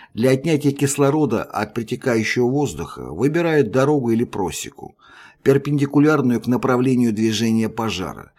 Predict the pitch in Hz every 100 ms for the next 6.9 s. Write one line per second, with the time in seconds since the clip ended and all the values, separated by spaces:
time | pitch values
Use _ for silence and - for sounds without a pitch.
0 | - - - 135 139 147 147 135 131 117
1 | 107 139 160 127 - - 104 117 117 110
2 | 120 107 107 98 78 71 _ - - -
3 | 113 123 131 131 123 151 113 107 98 110
4 | 107 101 98 110 107 110 101 - 110 104
5 | - 170 113 64 69 - 127 - 175 139
6 | - - 107 107 101 80 - -